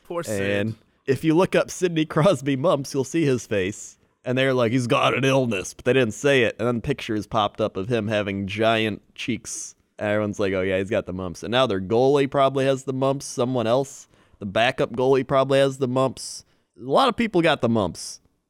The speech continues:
Speaker 2: And
Speaker 1: Apparently,
Speaker 2: that's
Speaker 1: it is a common childhood disease worldwide, and
Speaker 2: Yes.
Speaker 1: it's painful swelling of the salivary glands, and it basically means that you just swell up.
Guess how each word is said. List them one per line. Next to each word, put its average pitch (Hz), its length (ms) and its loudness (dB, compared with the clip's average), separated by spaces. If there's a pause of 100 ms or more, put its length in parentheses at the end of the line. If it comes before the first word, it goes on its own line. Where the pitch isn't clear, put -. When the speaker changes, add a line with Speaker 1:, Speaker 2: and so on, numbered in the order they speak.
(140)
Speaker 2:
And 87 360 -2
Speaker 1:
Apparently, 285 380 0
Speaker 2:
that's 254 120 -10
Speaker 1:
it 220 140 0
is 214 380 -4
a 180 420 -2 (400)
common 262 420 0
childhood 220 380 2
disease 185 320 -8
worldwide, 131 720 -4 (500)
and 165 360 0
Speaker 2:
Yes. 147 100 -12
Speaker 1:
it's 160 140 -10
painful 220 420 -4
swelling 196 640 -2
of 165 420 -4
the 151 580 -4 (300)
salivary 214 480 0
glands, 170 800 -6 (420)
and 151 580 -10
it 151 140 -10
basically 180 340 -6
means 185 240 -8
that 151 80 -12
you 165 80 -10
just - 200 -12
swell 147 320 -4
up. - 220 -6